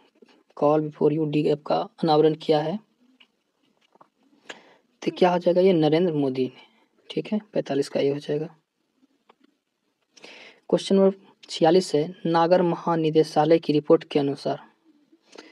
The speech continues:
विश्व में सबसे अधिक महिला pilot किस देश में है? तो किस देश में सबसे अधिक महिला pilot? भारत में है। Question number सैंतालीस है, वन World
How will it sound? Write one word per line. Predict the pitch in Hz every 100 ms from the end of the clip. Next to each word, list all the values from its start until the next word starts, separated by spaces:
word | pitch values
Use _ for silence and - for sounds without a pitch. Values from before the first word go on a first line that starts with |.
| _ _ -
विश्व | 160 190 185
में |
सबसे | 170 170 -
अधिक | 165 165 185
महिला | 165 151 165
pilot | 160 147 139 135 - - _ _ _ _ _ _ _ _ _ -
किस | 185 160
देश | 160 151 151
में | 139
है? | - - _ _ _ - - - _ _
तो | -
किस | 180
देश | 170 165
में | 170
सबसे | 165 160
अधिक | 160 165
महिला | 160 165
pilot? | 165 160 202 214 _ _ 143
भारत | 135 147 143 -
में | 135
है। | - _ _ _ _ _ _ _ _ _ _ _ _ _ _ _ _ - _ _ _ _ _ _ _ _ - _ _ _ _ _ _ _ _ _ _ _ _ _ - - - -
Question | 175 180
number | 180
सैंतालीस | - 170 165 175
है, | 160
वन | 160 185
World | 180 170 180